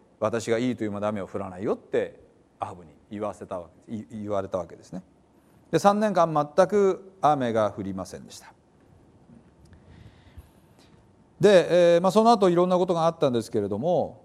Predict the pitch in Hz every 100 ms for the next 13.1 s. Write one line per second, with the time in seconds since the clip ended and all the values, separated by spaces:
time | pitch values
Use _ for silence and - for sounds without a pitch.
0 | - 131 127 123 123 117 117 117 113 113
1 | 110 107 107 - _ _ _ _ _ _
2 | _ _ _ _ _ _ _ _ _ -
3 | 139 135 120 110 101 101 - - 104 110
4 | 110 113 104 139 123 98 127 123 120 120
5 | - 117 98 92 95 98 101 95 - 185
6 | 120 - - _ _ _ 151 156 127 98
7 | 90 - 131 110 - _ _ _ _ -
8 | - 160 156 139 139 151 143 139 135 -
9 | - _ _ _ _ _ _ _ - -
10 | 240 247 180 156 - 202 175 147 147 -
11 | - 165 139 87 76 - - _ _ _
12 | _ _ - 107 113 113 - 98 71 -
13 | -